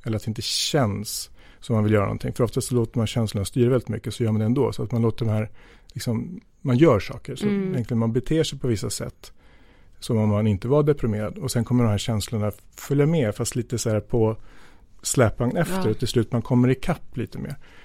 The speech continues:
Speaker 1: Så egentligen så här, det är viktigt att så här, fortsätt med det man gjorde, tacka inte nej till saker, låt inte det här liksom nedsenheten, den här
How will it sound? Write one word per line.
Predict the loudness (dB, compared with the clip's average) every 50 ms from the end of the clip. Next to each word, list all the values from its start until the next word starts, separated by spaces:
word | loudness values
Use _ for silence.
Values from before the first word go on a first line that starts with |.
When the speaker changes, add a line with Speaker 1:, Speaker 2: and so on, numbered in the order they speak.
| -18 -12
Speaker 1:
Så | 0 2 4
egentligen | 4 4 4 0 0
så | 0 -2
här, | 0
det | 2 2
är |
viktigt | 2 2 2 0 0 2
att | 2 2 2 0
så | 0
här, | 0 0 0 -2 -6 -10 -14 -16 -16 -18 -18 -20 -12
fortsätt | -2 0 0 2 2 0 -4 -4 -2
med | 0
det | 2 4
man | 4 6 6
gjorde, | 6 4 4 2 2 0 0 -2 -10 -16 -20 -20 -20 -18 -8
tacka | -4 -2 -2 0 0
inte | 2 2 2
nej | 2 2
till | 2 -2 -4
saker, | -2 -2 -2 -2 -2 -4 -6 -4
låt | -4 -4 -4 -2 -2
inte | -2 -2 0 0
det | 0
här | 2 2 0
liksom | 0 -2 0 0 2 4
nedsenheten, | 4 4 4 2 0 -2 0 2 2 2 2 0 -2 -4 -4
den | -2 -2 0
här | -2 -2 -4